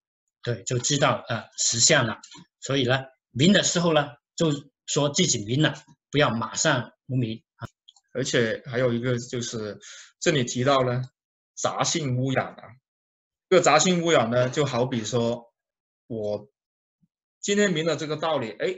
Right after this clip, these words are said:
Speaker 2: 但是我明天回去想想，哎，这个东西好像跟我以前学的不一样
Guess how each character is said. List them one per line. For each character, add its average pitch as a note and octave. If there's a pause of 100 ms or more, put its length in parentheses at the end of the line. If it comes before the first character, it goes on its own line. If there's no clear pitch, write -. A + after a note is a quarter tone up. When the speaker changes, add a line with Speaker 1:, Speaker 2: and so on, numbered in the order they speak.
(100)
Speaker 2:
但 F#3+
是 F3
我 C#3+
明 B2
天 D#3+
回 C#3
去 D#3+
想 C3
想， C#3+
哎， E3
这 A#3
个 G#3+
东 G#3+
西 A3 (320)
好 D3
像 G#3
跟 A3+
我 G3+
以 C#3+
前 C3+
学 C#3
的 D#3
不 A3+
一 D3
样 F#3